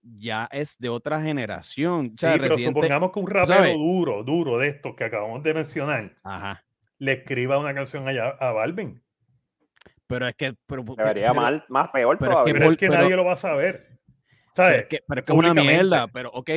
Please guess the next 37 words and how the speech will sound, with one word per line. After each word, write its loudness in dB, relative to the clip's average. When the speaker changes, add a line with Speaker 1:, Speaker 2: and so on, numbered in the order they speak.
Speaker 1:
sí, -2
aunque, -2
aunque -2
no -4
se -8
sepa -2
públicamente, -4
por 2
el 2
estilo 0
de 6
Balvin, 0
tú -4
vas 2
a -6
saber -2
que -4
no -2
fue -2
él. -4
Speaker 2:
Claro, -2
Speaker 1:
Tú -10
vas -4
a -2
Speaker 2:
claro, -2
Speaker 1:
saber -6
que -14
no -
Speaker 2:
claro. -10
Speaker 1:
fue -2
él. -6
Eso, -6
eso -10
es, -14
eso -8
es 0
obligado. -4